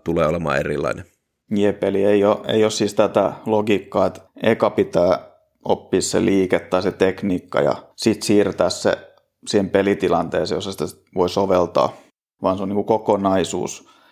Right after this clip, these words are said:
Speaker 2: Ja siihen voidaan ihan samalla tavalla kuin tässä ensimmäisessä esimerkissä niin soveltaa niinku siellä vähän tämmöisen niinku harjoitetyyppien jatkumon tai vastaavan, niin kaikkia oikeastaan harjoitetyyppejä, mitä meillä on olemassa. Et me voidaan tehdä, niin kuin sanoit, esimerkiksi jonkunlaista niinku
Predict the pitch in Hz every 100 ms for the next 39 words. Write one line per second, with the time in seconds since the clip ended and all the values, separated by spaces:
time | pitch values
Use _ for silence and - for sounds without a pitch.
0 | - 98 98 101 95 98 101 104 120 107
1 | 110 113 104 107 104 98 90 95 90 90
2 | - - 113 107 101 98 90 104 104 101
3 | 95 98 101 101 104 107 95 92 95 95
4 | 90 98 95 92 - - - - 101 101
5 | 104 104 107 107 104 101 98 107 98 -
6 | 101 104 98 - 101 98 92 98 80 -
7 | _ - 107 104 - 101 98 95 95 95
8 | - - - 107 107 107 98 95 - 90
9 | 95 92 95 87 - - - 87 92 87
10 | 92 85 85 80 85 80 - 92 107 101
11 | 123 107 107 101 98 101 101 101 92 -
12 | _ _ - 107 104 104 104 104 107 107
13 | 104 98 104 104